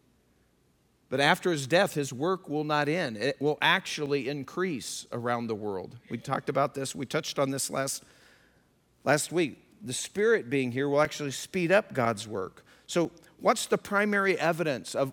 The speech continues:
us having the Spirit? Well, there's fruits of the Spirit. There's the attitudes, the change in our lives. But primarily,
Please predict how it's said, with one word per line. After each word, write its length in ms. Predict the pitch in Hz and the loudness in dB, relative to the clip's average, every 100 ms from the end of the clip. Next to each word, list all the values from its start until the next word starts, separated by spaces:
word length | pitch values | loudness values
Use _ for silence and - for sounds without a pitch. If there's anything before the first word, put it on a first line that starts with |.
| - | 2
us 260 | 170 - | 2 2
having 300 | 165 147 156 | 2 2 2
the 80 | 156 | -4
Spirit? 480 | 143 - 185 135 107 | -6 -4 0 0 0
Well, 160 | 151 202 | 0 0
there's 240 | 185 - - | -2 -4 -16
fruits 340 | - 180 190 190 | 0 2 4 2
of 80 | 160 | -2
the 80 | |
Spirit. 400 | 151 - 170 190 | -4 -2 0 0
There's 240 | 180 139 - | 0 -6 -2
the 160 | 143 | 4
attitudes, 680 | 147 165 170 - 170 170 147 | 6 6 4 0 2 2 -2
the 100 | 127 | -8
change 440 | - 165 160 151 | -4 -2 -2 -2
in 60 | 143 | -2
our 120 | 139 | 0
lives. 280 | 151 175 131 - - | 4 2 2 -8 -4
But 160 | 180 - | -4 0
primarily, 680 | 175 170 202 254 208 156 | -2 0 2 2 4 2